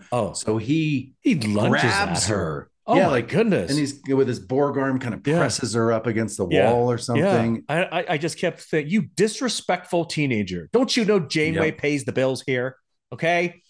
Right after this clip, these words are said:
Speaker 1: That roof over your head 'cause of Janeway. What are you thinking?" So I was upset. Yeah.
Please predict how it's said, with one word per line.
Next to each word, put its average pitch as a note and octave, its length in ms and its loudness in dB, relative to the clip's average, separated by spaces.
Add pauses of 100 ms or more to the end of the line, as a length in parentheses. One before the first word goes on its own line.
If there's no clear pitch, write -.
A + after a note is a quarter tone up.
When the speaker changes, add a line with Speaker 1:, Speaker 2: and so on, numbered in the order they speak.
(260)
Speaker 1:
That F#3+ 220 0
roof F#3 180 2
over F3+ 160 -2
your F3 140 2
head D#3+ 240 0
'cause B2 160 -6
of - 120 -10
Janeway. F2+ 560 -6
What C3 140 -10
are C3 40 -2
you A2+ 60 -4
thinking?" E2+ 340 -12
So - 140 -12
I F2+ 100 -6
was F2+ 180 -6
upset. - 320 -16 (280)
Yeah. G2+ 160 -16